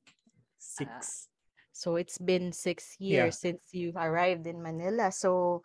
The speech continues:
Speaker 1: Hmm.
Speaker 2: without further ado, welcome to M J's Bubble again, Taku. Hi.
Speaker 1: Hi. Hi, Jade.
Speaker 2: Hello.
Speaker 1: Hello. How are you?
Speaker 2: How, I'm good. I'm good.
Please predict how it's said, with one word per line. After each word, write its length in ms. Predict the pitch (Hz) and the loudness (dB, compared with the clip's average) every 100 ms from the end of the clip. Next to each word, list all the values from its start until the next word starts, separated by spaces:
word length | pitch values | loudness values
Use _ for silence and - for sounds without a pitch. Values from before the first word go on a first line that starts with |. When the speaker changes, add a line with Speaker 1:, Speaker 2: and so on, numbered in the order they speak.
| - | -10
Speaker 1:
Hmm. 320 | 139 120 113 - | -10 -8 -10 -6
Speaker 2:
without 380 | 202 208 214 220 | 0 4 4 4
further 400 | 220 202 196 196 | 0 0 2 2
ado, 480 | 180 190 214 302 349 330 | 2 2 2 2 2 0
welcome 720 | 202 226 226 262 285 349 349 - | 2 2 2 4 6 4 -4 -4
to 80 | 262 | 0
M 240 | 226 233 | 2 4
J's 160 | 240 233 220 | 2 2 0
Bubble 320 | 214 233 240 233 | 2 2 2 0
again, 480 | 208 208 220 320 | 0 2 2 0
Taku. 560 | 277 254 254 254 254 262 | -2 -2 -2 -2 0 0
Hi. 960 | 226 247 302 269 254 247 247 247 262 - _ _ _ 175 | 2 2 4 6 6 4 2 0 -4 -8 _ _ _ 4
Speaker 1:
Hi. 480 | 175 170 160 151 139 _ _ _ - | 6 8 6 4 -2 _ _ _ 0
Hi, 100 | 170 | 0
Jade. 360 | 151 151 139 - - 135 _ _ _ _ | 2 0 0 -6 -14 -14 _ _ _ _
Speaker 2:
Hello. 920 | 233 202 196 226 294 285 247 202 185 - | -4 0 2 6 6 8 6 4 -2 -2
Speaker 1:
Hello. 340 | 175 175 165 127 _ _ _ - | 2 4 4 2 _ _ _ 0
How 100 | 175 | 4
are 80 | |
you? 140 | 170 143 | 4 4
Speaker 2:
How, 160 | 226 - _ _ _ _ - | 0 -4 _ _ _ _ -4
I'm 320 | 240 262 254 | 0 0 0
good. 400 | 196 226 269 247 | 0 2 4 2
I'm 280 | 233 233 220 | 2 -2 -4
good. 440 | 185 208 220 202 | -6 -6 -4 -6